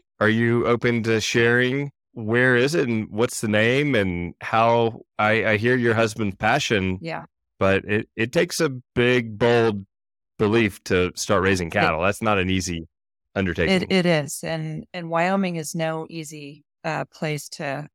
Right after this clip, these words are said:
Speaker 2: raise cattle either. I mean, the ranch is outside of Lander. It's actually <laughs> called Jeffrey City, which is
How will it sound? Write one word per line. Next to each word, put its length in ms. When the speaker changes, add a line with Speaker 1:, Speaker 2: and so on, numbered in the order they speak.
Speaker 2:
raise 560
cattle 480
either. 400
I 80
mean, 500
the 100
ranch 440
is 340
outside 340
of 140
Lander. 760
It's 320
actually 460
<laughs> 20
called 320
Jeffrey 400
City, 560
which 260
is 420